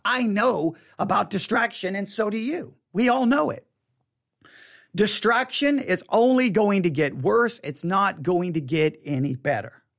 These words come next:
It's just, it's that simple. And, and we have to acknowledge that there is distract-,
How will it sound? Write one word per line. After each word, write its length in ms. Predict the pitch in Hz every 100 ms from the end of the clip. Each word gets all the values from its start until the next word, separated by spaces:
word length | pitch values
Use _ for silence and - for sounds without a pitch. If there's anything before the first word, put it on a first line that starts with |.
| _ 135
It's 180 | 131
just, 320 | - 156 - - _ _ -
it's 220 | 165 -
that 260 | 170 196 -
simple. 440 | 214 196 - - _ _ _ _
And, 220 | 175 151 - - -
and 280 | 165 147 127 _ _ _ _ - -
we 300 | - 190 202
have 240 | 160 226
to 100 | 247
acknowledge 560 | 233 180 220 240 170 -
that 220 | 104 - _
there 280 | 175 180 202
is 160 | 208 -
distract-, 560 | 190 - 180 139 -